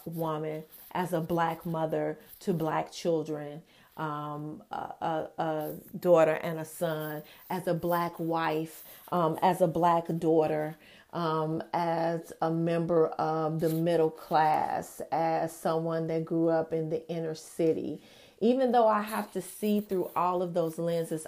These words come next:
I have a responsibility to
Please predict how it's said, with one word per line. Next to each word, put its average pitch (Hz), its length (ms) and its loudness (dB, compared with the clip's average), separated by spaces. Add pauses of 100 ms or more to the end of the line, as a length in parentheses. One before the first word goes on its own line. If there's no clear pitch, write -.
I 185 160 -4
have 208 380 -2
a 180 80 4
responsibility 180 1600 -4 (540)
to 196 720 2